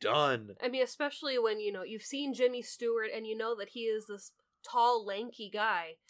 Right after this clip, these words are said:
Speaker 2: And it's like
Speaker 1: The, the scenes where you see Jimmy Stewart with his shirt off, you're like, "Bro, a couple of push-ups, man.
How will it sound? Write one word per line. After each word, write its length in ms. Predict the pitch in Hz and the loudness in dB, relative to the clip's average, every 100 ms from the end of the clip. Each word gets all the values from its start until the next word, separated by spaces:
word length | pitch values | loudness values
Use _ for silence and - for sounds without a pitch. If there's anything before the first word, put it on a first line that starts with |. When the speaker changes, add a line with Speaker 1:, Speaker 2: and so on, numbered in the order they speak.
| - _ _ | -20 _ _
Speaker 2:
And 140 | 220 262 | 4 6
it's 140 | 262 | 6
like 260 | 254 233 226 - | 6 6 4 -6
Speaker 1:
The, 240 | - 123 120 | 2 4 6
the 140 | 120 | 2
scenes 360 | - 131 120 113 | 0 0 0 2
where 120 | 117 | 2
you 100 | 113 | 2
see 200 | 110 120 | 0 -2
Jimmy 220 | 110 117 | 0 -2
Stewart 360 | 107 - 113 117 | -4 2 2 4
with 80 | 113 | 2
his 80 | 98 | 2
shirt 240 | - 104 | 2 4
off, 140 | 117 | 2
you're 100 | 131 | 2
like, 100 | 120 - - | 0 -2 2
"Bro, 160 | 123 | 4
a 60 | 104 - - - | 4 -2 -20 0
couple 220 | 165 170 | 2 4
of 80 | 165 | 6
push-ups, 420 | 160 131 107 - | 6 6 2 0
man. 280 | 117 107 | -2 -2